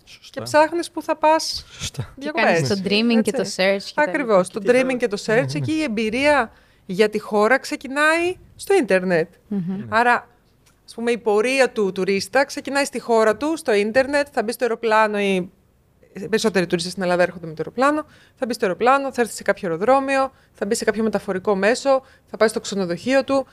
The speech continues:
Speaker 2: θα βγει στον προορισμό του, θα πάει στα, θα πάει σε, σε αρχαιολογικούς χώρους, σε μουσεία, ε, σε καταστήματα εστίασης, μπαρ, ε, ταβέρνες, εστιατόρια. Θα κάνει όλα αυτά τα οποία κάνουμε όταν κάνουμε διακοπές ή όταν κάνουμε άλλου είδους,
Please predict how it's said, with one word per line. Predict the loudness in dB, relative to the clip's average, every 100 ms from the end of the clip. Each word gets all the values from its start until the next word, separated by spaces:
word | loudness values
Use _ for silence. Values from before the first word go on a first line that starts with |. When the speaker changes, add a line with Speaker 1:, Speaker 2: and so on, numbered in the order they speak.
| _ _
Speaker 2:
θα | -2
βγει | -2 -2 -2 -2
στον | -2 -2
προορισμό | 2 0 0 -2 2 2
του, | 2 -4 -4
θα | -4
πάει | -4
στα, | -2 0 0 2 2 2 2 0 -4 -6
θα | 0
πάει | 2 2
σε, | 0 2 2 2 0 -4
σε | -2 0
αρχαιολογικούς | 0 0 -2 -2 -6 -4
χώρους, | 2 4 2 -4 -4
σε | -4
μουσεία, | -4 -8 -4 2 2 2 -4 -20 -20 _
ε, | -2 0 0
σε | -2 2 2
καταστήματα | 2 0 -2 -4 -4 0 2 4
εστίασης, | 2 -2 -4 2 2 2 -12 -2
μπαρ, | 2 4 4
ε, | 2 0 2 2
ταβέρνες, | 0 0 2 2 0 -2
εστιατόρια. | -2 -6 -2 0 2 2 2 2 -2 -20 _
Θα | -4
κάνει | -4 -4 -2
όλα | 4 6 6
αυτά | 2 -2
τα | -6
οποία | 0 2 4 0 -6 _
κάνουμε | 4 4 2 -2
όταν | -2 2
κάνουμε | 2 2 -2
διακοπές | -2 -2 0 0 0
ή |
όταν | -6 0
κάνουμε | 0 0 -4 0
άλλου | 2 4 2
είδους, | 0 0 -2 -2 -10